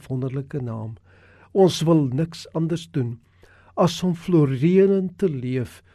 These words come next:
tot eer van U naam nie. Dankie, Here, dat ons dit kan bid in die naam van Jesus Christus,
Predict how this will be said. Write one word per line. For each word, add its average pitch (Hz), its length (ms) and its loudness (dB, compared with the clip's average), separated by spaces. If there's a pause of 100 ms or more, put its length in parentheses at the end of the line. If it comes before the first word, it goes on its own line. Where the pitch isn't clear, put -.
(160)
tot 139 240 -8
eer 135 240 -2
van 127 240 -12
U 139 140 -8
naam 127 360 -8
nie. 156 180 -14 (640)
Dankie, 165 460 0
Here, 170 200 0
dat 135 200 -6
ons 143 140 -4
dit 175 180 -6
kan 170 200 -2
bid 117 280 -8 (480)
in 143 100 0
die 135 120 2
naam 127 360 -2
van 131 220 -4
Jesus 160 480 -4
Christus, 170 560 -6